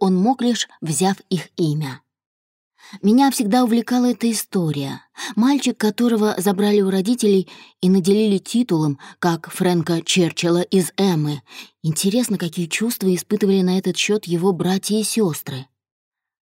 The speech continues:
Радовались ли, что он обрёл такой солидный статус, или завидовали, что выбрали не их? Тосковали ли по нему, когда он уехал? Тосковал ли он по ним? После того,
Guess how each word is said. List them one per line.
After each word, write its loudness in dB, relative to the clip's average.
Радовались 2
ли, 0
что 0
он 2
обрёл 0
такой -4
солидный 0
статус, -4
или 2
завидовали, 0
что 0
выбрали 2
не 0
их? -8
Тосковали 2
ли 2
по -4
нему, 4
когда 0
он 2
уехал? -2
Тосковал 0
ли 0
он 0
по -14
ним? -6
После 0
того, 2